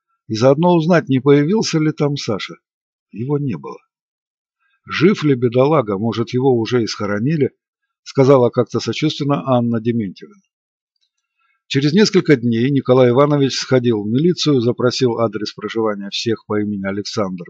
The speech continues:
Курамшин без указания отчества. Вскоре получил ответ. Александров Курамшина в городе было девять человек,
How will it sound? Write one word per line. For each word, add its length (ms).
Курамшин 540
без 340
указания 720
отчества. 460
Вскоре 360
получил 460
ответ. 300
Александров 760
Курамшина 600
в 80
городе 400
было 340
девять 400
человек, 560